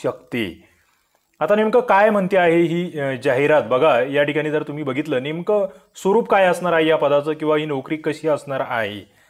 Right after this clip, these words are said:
बघा, अ, इथे तुम्हाला नांदेड, परभणी, लातूर, हिंगोली यांच्या आस्थापनेसंदर्भातला हा मुद्दा सध्या तरी या ठिकाणी या परिपत्रकात आहे. पुढे आणखी नवीन येऊ शकतात, इतर जिल्ह्यांसाठी सुद्धा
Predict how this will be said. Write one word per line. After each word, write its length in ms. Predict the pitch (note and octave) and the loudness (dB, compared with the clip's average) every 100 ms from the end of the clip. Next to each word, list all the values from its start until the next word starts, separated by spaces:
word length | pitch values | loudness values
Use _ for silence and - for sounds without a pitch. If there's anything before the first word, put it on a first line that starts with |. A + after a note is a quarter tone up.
| _ _ _ - | _ _ _ -2
बघा, 360 | E3+ G#3+ D3 - - _ _ | 4 4 4 0 -8 _ _
अ, 260 | C3 C3+ C#3 | -2 2 2
इथे 200 | D3 F#3+ | 2 0
तुम्हाला 300 | G3 G3 G3 | 0 2 2
नांदेड, 500 | F#3 C#3+ D3+ F3+ G3+ | 2 0 2 2 2
परभणी, 800 | G#3+ - E3 D#3+ D#3 E3 G3 F3+ | 0 0 2 4 4 2 0 2
लातूर, 460 | C#3+ C#3 F#3 F#3 | 2 2 0 -2
हिंगोली 720 | G3+ - C#3+ C#3+ D#3 E3+ C#3+ F#2+ - _ _ _ - | -4 -10 -8 -2 2 4 2 -2 -10 _ _ _ -2
यांच्या 420 | C#3+ D#3 G#3+ G#3 | 0 0 2 2
आस्थापनेसंदर्भातला 1080 | F#3 G3+ F#3 F#3 F#3 E3 E3+ E3+ E3+ E3+ E3+ C#3+ D3 | 2 0 0 -2 -2 -2 0 0 2 2 0 -4 -2
हा 180 | C#3+ | -2
मुद्दा 420 | D3+ C#3+ C3+ D3+ D#3 E3 | 0 -2 2 2 0 -4
सध्या 300 | - - C#3 C#3 | -8 -4 -2 0
तरी 180 | C#3+ C#3+ | 0 0
या 100 | C3+ | 0
ठिकाणी 500 | C3 C3+ C3+ C#3+ B2+ | -2 -4 -6 -6 -2
या 100 | C3+ | 0
परिपत्रकात 540 | C#3 C3 C3 B2+ C3+ | 0 -2 -2 -2 -2
आहे. 380 | B2+ A#2+ A2+ D#3 - - _ _ - | -2 -2 -2 -4 -6 -16 _ _ -6
पुढे 180 | C3 C#3+ | 0 0
आणखी 240 | C#3 D3 | 0 -2
नवीन 300 | C3 C3 D3 | -2 0 0
येऊ 200 | C#3+ C#3+ | -2 -2
शकतात, 380 | D#3 D3+ - D#3 | -4 -4 0 0
इतर 280 | C3 A#2+ C#3+ | -2 -2 0
जिल्ह्यांसाठी 540 | C3+ C#3 C#3+ C#3 C3+ | 0 0 0 -2 -8
सुद्धा 340 | C#3 B2+ C#3+ | -10 0 0